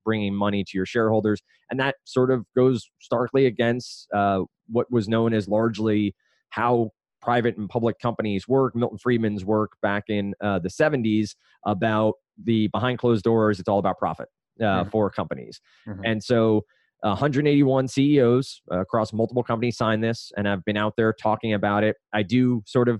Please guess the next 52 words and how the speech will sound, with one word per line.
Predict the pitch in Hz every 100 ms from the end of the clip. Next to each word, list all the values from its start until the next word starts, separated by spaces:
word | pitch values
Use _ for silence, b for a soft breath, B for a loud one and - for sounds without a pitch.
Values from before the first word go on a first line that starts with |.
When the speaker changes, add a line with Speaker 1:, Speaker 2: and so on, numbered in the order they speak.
| -
Speaker 1:
take | 120 107
your | 127
cynical | - 123 120 117
take | 123 117
as | 117
well | 110 113 113
that | 107 110
the |
release | 110 110 127 -
of | 131 127
this | 127 123
letter | 117 113 123 151 143
comes | - 120 123 113
at | 113
a, | 107 - _ _
a | 117
very | 110 120 120
interesting | 123 117 117 127
point. | - 123 165
There's | 113
a |
bit | 92 117
of | 113 -
P | 131
R | 117 123 143
to | -
this, | 82 90 87 - - _ _ _ _ _ _ _
but | 117 139 139 - _ _ 143
I |
find | 151 - 165 196
this | 165 147
H | 139 -
B |
R | 113 123
article, | 113 104 101
one, | 120 123 107 90
really | 113 139 120
in | 104
depth. | 101 92 -
So | 110
we'll | 101 107
share | 127 120
this | 110
one | 104 101
out | 95
as | 92 87
well. | 101 98
It's | 92
a | 92
really | 104 131 120 104 92 _ - _ _
fascinating | 135 127 - 110 101 95
read. | 95 107 98 85